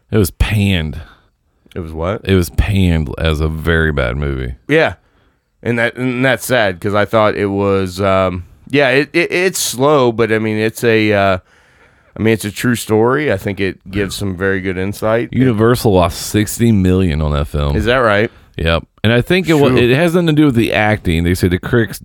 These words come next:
Speaker 1: critics laminated the inconsistent tone and screenplay,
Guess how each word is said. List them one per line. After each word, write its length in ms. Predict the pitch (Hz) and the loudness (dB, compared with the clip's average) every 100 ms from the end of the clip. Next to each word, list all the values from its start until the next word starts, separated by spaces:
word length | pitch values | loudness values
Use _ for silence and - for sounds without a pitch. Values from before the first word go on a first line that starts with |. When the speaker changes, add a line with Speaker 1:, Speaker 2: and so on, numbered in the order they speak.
| 92 | -8
Speaker 1:
critics 360 | - 123 117 - | 0 2 2 0
laminated 460 | 95 95 92 92 | 0 2 2 2
the 160 | 87 - | 0 0
inconsistent 720 | 98 110 131 - 117 - 110 87 | 0 0 -2 0 0 0 -2 0
tone 340 | 101 95 95 | 0 2 2
and 180 | 78 82 | 0 -4
screenplay, 840 | - - 92 92 87 78 78 78 | -4 -2 0 0 0 0 0 -2